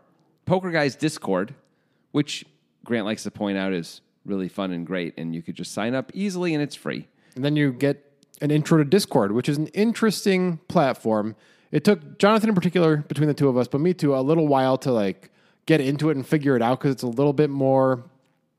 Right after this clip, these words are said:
Speaker 2: complex than some of the other social media platforms. But once you get into it, you realize there's really cool features based on that complexity.
Speaker 1: Yeah, and it's not too bad. Like,
Speaker 2: No.
Speaker 1: you, it doesn't take that long to figure out. Um, it's
Speaker 2: It's
Speaker 1: worth doing.
Speaker 2: It is worth doing. So if you use the link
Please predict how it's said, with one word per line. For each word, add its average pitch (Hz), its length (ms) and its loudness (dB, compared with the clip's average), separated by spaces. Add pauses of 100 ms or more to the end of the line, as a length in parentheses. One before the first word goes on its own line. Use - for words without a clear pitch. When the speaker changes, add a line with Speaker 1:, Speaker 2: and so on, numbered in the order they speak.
(580)
Speaker 2:
complex 127 520 -4
than 175 140 0
some 170 120 -4
of 170 60 -2
the 170 60 2
other 170 140 0
social 180 280 -4
media 170 200 2
platforms. 180 480 -2
But 143 120 2
once 147 240 2
you 160 60 0
get 135 120 4
into 135 240 0
it, 143 60 2
you 120 120 0
realize 127 260 0
there's 113 180 -6
really 120 140 -2
cool 110 160 -8
features 117 380 -6
based 110 240 -6
on 117 80 -8
that 90 140 -6
complexity. 92 480 -8
Speaker 1:
Yeah, 190 200 2
and 180 140 -2
it's 214 120 -2
not 269 220 -2
too 196 200 0
bad. 78 440 -4
Like, 113 200 -2
Speaker 2:
No. 113 100 -2
Speaker 1:
you, - 120 -6 (120)
it - 120 -16
doesn't 170 200 0
take 131 140 -4
that 104 140 -2
long 90 160 -2
to 85 60 -6
figure 76 320 -8
out. 67 300 -8
Um, 85 300 -6 (240)
it's - 120 -2
Speaker 2:
It's - 40 -2
Speaker 1:
worth 214 160 2
doing. 90 280 0 (280)
Speaker 2:
It 147 120 -2
is 143 140 0
worth 135 220 -2
doing. 120 240 0
So 135 140 2
if 127 100 -2
you 139 80 2
use 147 140 4
the 139 120 4
link 156 400 0